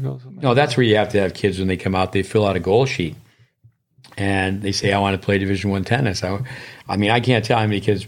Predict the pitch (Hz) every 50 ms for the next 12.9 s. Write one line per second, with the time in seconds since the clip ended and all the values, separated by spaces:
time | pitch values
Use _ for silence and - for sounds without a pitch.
0 | - - - - 101 101 98 - 101 95 95 98 110 113 104 95 90 92 92 92
1 | 95 98 92 92 90 92 92 90 90 95 113 120 107 87 80 87 - - - 101
2 | 98 98 98 104 107 110 - - - 113 113 110 - - 113 113 110 110 - -
3 | 120 117 110 107 107 123 127 110 101 98 - - - - - - 110 113 110 110
4 | 117 120 117 113 131 147 143 - 143 127 120 113 110 120 120 107 117 120 113 104
5 | 113 104 98 - 104 98 95 - 98 98 95 95 95 - - - - _ _ -
6 | - 90 90 90 90 90 92 90 - _ _ _ _ - - - - - _ _
7 | _ _ _ _ _ _ _ _ _ _ _ _ _ _ _ _ _ _ _ _
8 | _ - 92 95 98 92 92 92 - - 101 95 92 90 90 90 90 90 90 90
9 | 90 95 - - _ _ _ _ _ _ _ _ _ _ _ _ _ _ _ 107
10 | 98 98 95 95 90 90 101 107 107 101 104 98 101 101 98 107 101 98 95 -
11 | - 101 98 98 98 98 95 90 98 98 95 98 95 98 98 - - - - -
12 | - - - - - - - - 92 87 87 87 87 85 87 85 -